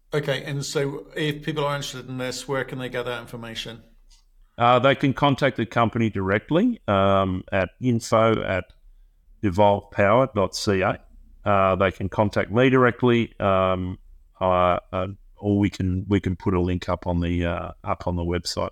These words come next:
Speaker 2: to, uh, to get that. We, we have, uh, we've already got a significant contribution to this pre-I P O. It's, um,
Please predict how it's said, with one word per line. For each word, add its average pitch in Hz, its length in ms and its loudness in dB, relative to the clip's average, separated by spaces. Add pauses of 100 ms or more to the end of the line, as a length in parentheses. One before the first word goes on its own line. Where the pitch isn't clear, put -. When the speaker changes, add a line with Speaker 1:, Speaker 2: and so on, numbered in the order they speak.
Speaker 2:
to, 87 300 0
uh, 82 120 -6 (140)
to 98 100 -4
get 95 220 0
that. 95 160 -2
We, 175 320 2
we 214 240 2
have, 180 340 2
uh, 117 360 2
we've 170 200 2
already 131 220 4
got 107 200 2
a 98 40 0
significant 104 560 -4
contribution 104 640 -4
to 113 80 4
this 113 180 0
pre-I 110 380 2
P 110 200 0
O. 156 140 2 (500)
It's, 117 300 -2
um, 107 440 2